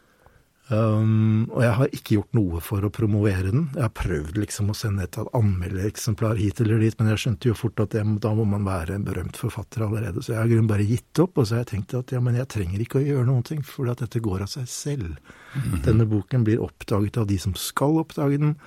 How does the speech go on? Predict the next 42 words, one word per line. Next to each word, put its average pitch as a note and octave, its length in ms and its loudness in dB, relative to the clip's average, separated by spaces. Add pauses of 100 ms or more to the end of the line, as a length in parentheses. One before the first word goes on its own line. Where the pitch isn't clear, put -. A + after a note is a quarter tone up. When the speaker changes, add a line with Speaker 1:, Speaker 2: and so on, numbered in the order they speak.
(680)
Speaker 1:
De A2+ 100 2
som A#2 80 0
skjønner B2 480 2
den, C3+ 160 2
de A#2+ 80 -2
skjønner A2 480 2
den. B2 80 2
Jeg B2 80 -2
skal - 160 -2
ikke G#2 160 0
liksom A2 160 0
prakke - 480 -4
den G#2 80 -2
på A#2 160 -6
folk - 160 -4
som - 160 -4
ikke G#2 240 -4
vil F#2 320 -2
ha F2+ 240 -2
den, G2+ 80 -2
eller G#2 160 -2
som C3+ 160 -2
ikke - 160 -6
skal - 320 -6
ha E2+ 160 -4
den. D#2+ 160 -6 (1400)
Speaker 2:
Altså, F#2+ 160 6
dette A2+ 240 6
er F2+ 140 6
jo G#2 100 6
en F#2+ 80 2
bok F2 240 -4
på G#2 160 2 (240)
fem F2 400 0
hundre C#2+ 320 2
sider, A#1+ 400 -4 (960)
og E2 540 4 (680)
jeg E2+ 240 0
må G2+ 80 2
si F2 240 2
at, - 240 -2
eh, F2+ 520 2